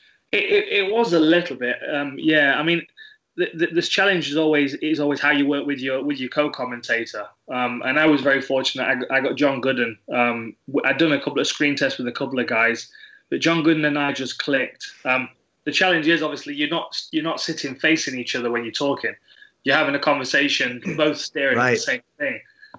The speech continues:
Speaker 1: Uh, you know, so y-, you can have a tendency to talk over one another and, and those kind of things. Plus,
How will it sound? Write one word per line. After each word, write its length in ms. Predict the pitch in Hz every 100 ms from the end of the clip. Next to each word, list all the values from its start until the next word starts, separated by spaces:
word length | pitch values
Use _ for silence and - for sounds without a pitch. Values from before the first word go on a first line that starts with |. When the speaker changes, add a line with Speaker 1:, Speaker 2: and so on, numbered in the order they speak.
| _ 127
Speaker 1:
Uh, 100 | -
you 120 | 180
know, 140 | 277
so 140 | 269 156
y-, 180 | - -
you 340 | 170 160 147
can 240 | - 165 151
have 100 | 143
a 60 |
tendency 400 | 139 143 135 127
to 100 | 123
talk 340 | - 151 147 -
over 300 | 139 143 131
one 200 | 135 135
another 540 | 131 135 123 131 127 127 - - 123
and, 200 | 139 131
and 160 | 135 131
those 160 | 139
kind 180 | 135 123
of 80 | 117
things. 160 | 117 113
Plus, 360 | 185 175 -